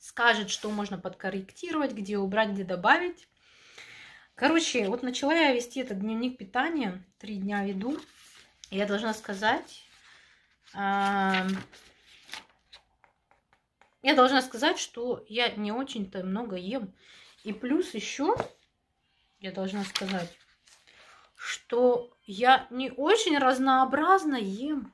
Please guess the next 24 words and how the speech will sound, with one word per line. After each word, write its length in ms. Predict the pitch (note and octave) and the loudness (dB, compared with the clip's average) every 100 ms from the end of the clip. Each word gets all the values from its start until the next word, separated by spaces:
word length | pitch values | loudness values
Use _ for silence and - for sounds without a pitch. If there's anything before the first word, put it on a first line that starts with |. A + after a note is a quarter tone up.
| _ | _
Я 140 | A#3 | -20
каждый 300 | A3+ C4 B3+ | -16 -12 -12
день 200 | G#3+ C#4+ | -10 -10
пытаюсь, 420 | E4 - A#3 C#4+ C#4+ _ - | -12 -6 -4 -4 -6 _ -14
ну, 120 | A3 | -12
короче, 360 | - A3+ A3 - | -10 -12 -12 -16
почти 300 | - - A#3+ | -16 -10 -8
одно 240 | A3 A3 | -6 -8
и 40 | |
то 280 | G#3 - F#3 | -10 -12 -12
же. 120 | E3+ F3+ | -12 -10
Не 120 | G3 | -10
знаю, 260 | F#3+ A3 F#3+ | -8 -6 -6
хорошо 400 | G#3 G#3 - G#3+ | -6 -8 -8 -10
это 140 | G3 | -8
или 100 | G3 | -8
плохо. 480 | F#3+ A#3+ D#4+ - G3+ - - - - - - - - | -8 -8 -10 -10 -20 -20 -20 -20 -20 -20 -18 -18 -8
Просто 320 | C4 D#4 - | -2 0 0
я 160 | C4 C4 | 4 4
сейчас 420 | C4 - C4 B3+ | 2 -2 -2 0
решила 340 | B3 - B3+ | -4 -2 -2
это 180 | A#3+ A#3 | -2 -4
попробовать. 720 | A3 G#3+ B3+ C#4+ C#4 B3 B3 - | -8 -6 -4 -2 -2 -2 -6 -8
Эм, 560 | G#3+ G#3+ G#3 G#3 G3+ | -6 -4 -2 -4 -6